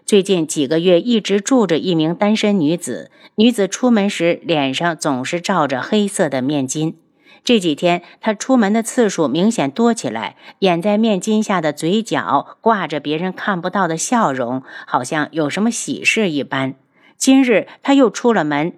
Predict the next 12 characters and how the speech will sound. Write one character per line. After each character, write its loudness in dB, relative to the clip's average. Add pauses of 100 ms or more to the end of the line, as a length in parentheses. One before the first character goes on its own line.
(100)
轻 2
车 0
熟 -2
路 2
地 0
来 -2
到 0
智 -4
王 2
府 -6
附 -4
近， -2